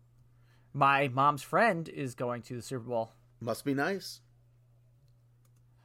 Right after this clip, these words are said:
Speaker 1: What?
Speaker 2: I said, "Must be nice." <laughs>
Speaker 1: Well, no, shit. They gave, the N F L gave p-, frontline workers tickets to the Super
Speaker 2: Oh,
Speaker 1: Bowl.
Speaker 2: yeah, that's
Speaker 1: So at my mo-, at the hospital my mom works at, they had, like, "Oh, hey, do you wanna go?"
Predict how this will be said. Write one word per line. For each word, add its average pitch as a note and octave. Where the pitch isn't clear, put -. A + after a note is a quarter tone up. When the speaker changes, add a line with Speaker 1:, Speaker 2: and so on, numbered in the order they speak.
Speaker 1:
What? D#3
Speaker 2:
I A2+
said, A#2+
"Must B2+
be D#3
nice." D3+
<laughs> -
Speaker 1:
Well, D#5
no, F4+
shit. A#3
They A#3+
gave, B3
the F#3
N G#3+
F A#3
L G3+
gave E3+
p-, -
frontline F3+
workers E3
tickets C3
to D#3+
the E3
Super A2+
Speaker 2:
Oh, A#2+
Speaker 1:
Bowl. B2+
Speaker 2:
yeah, C3+
that's G#2+
Speaker 1:
So F#3+
at F3+
my D#3+
mo-, E3
at F3+
the D3
hospital A#3
my D#3+
mom B2+
works A#2+
at, D3
they D3+
had, C#3
like, C#3+
"Oh, A#3+
hey, C4+
do C#3
you C#3
wanna E3
go?" E3